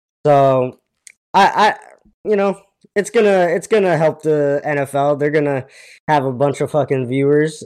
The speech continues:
and it's gonna be great for the N F L overall. But yeah, I mean, it doesn't surprise me.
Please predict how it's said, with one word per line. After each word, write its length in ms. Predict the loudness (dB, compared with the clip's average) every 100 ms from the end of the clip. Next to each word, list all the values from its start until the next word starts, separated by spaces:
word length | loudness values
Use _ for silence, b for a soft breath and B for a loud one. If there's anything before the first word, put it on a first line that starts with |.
| -10
and 300 | -6 -4 -4
it's 120 | -4
gonna 180 | -4 -2
be 100 | 2
great 220 | 2 2
for 80 | -2
the 80 | -2
N 100 | -2
F 140 | -2
L 180 | -2 0
overall. 480 | -2 -2 0 0 -2
But 380 | -2 -2 -4 _ b _ _ _ 0
yeah, 260 | 2 2 -2
I 40 | -6
mean, 240 | 0 0
it 40 | 2
doesn't 260 | 2 2
surprise 340 | -2 -2 -2 -2
me. 180 | -6